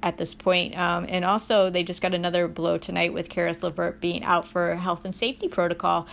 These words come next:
Sabonis and Brogdon are questionable at best. Um, so it's really the Hornets' game to lose at this point. Uh, we'll see LaMelo Ball in action. Um, probably,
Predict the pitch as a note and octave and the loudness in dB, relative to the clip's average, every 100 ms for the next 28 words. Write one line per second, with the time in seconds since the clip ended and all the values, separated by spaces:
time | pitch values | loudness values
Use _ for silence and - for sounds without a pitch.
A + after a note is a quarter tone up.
0 | - - A#3 F#3+ G3 B3+ D#4 C4+ F3+ F3+ | -14 -4 0 2 2 2 -2 2 6 6
1 | F#3+ G#3+ A3 F#3 - F3+ - - A#3 A3 | 6 0 0 -2 0 0 0 -2 0 2
2 | A3+ A3+ - F3+ - F#3 F#3+ A#3 - - | 2 2 0 0 2 4 4 0 -6 -8
3 | - - - - G#3+ A3 A#3+ A#3+ D#4+ D#4 | -14 -16 -18 0 4 4 4 2 4 4
4 | D4+ G4 C#5 A4 - C4 B4+ C5+ - A#3+ | 4 8 8 8 4 4 6 2 4 2
5 | C4+ - G#3+ F3+ A#3 D#4 F3+ F3 A#3+ - | 2 -2 -2 0 0 0 0 0 -4 2
6 | G3 G3 G#3 G3 F#3 F#3+ F#3+ G3 A3+ G3+ | 2 2 0 0 0 0 -2 -2 -2 0
7 | F3+ F3+ F#3+ G#3 F#3 F#3+ C4 D4+ G3 - | 0 2 2 0 4 4 4 2 0 2
8 | E3+ - - F#3+ G3 - - - - G3 | 2 2 0 0 -2 -8 -18 -4 4 6
9 | F#3+ G3 G3+ A#3 A#3 A#3+ A#3 A#3 A3 - | 6 4 0 2 2 2 2 0 -2 -4